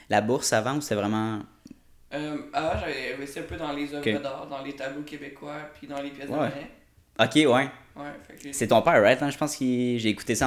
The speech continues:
Speaker 1: dans ton podcast,
Speaker 2: Ouais,
Speaker 1: c'est
Speaker 2: pour
Speaker 1: ça?
Speaker 2: les pièces de monnaie.
Speaker 1: Ouais.
Speaker 2: Puis les
Speaker 1: Nice.
Speaker 2: tableaux, euh, c'est juste parce que mon grand-père, euh, euh, quand il est mort, on a trouvé un Jean-Paul Lemieux.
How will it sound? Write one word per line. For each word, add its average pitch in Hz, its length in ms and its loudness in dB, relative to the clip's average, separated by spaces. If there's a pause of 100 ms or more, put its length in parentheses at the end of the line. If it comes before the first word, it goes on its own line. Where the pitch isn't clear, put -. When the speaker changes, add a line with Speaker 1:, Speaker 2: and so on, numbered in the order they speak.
Speaker 1:
dans - 20 2
ton 110 120 0
podcast, 113 340 0
Speaker 2:
Ouais, 190 120 4
Speaker 1:
c'est - 160 -6
Speaker 2:
pour 110 80 -2
Speaker 1:
ça? 120 60 2
Speaker 2:
les - 60 0
pièces 175 220 -6
de 165 40 -8
monnaie. 160 320 -4
Speaker 1:
Ouais. 110 240 4 (440)
Speaker 2:
Puis - 100 -10
les 104 80 -4
Speaker 1:
Nice. 113 80 -4
Speaker 2:
tableaux, 170 480 -4
euh, 147 260 -4
c'est 147 120 -8
juste 160 240 -8
parce 147 160 -14
que 143 100 -14
mon 143 220 -6
grand-père, 143 420 -6
euh, 143 400 -16 (720)
euh, 147 260 -4
quand 160 120 -2
il 170 80 -2
est 165 40 -4
mort, 170 320 0
on 151 80 -2
a 151 40 -4
trouvé 160 420 -8
un 151 160 -6
Jean-Paul 156 400 -6
Lemieux. 151 340 -10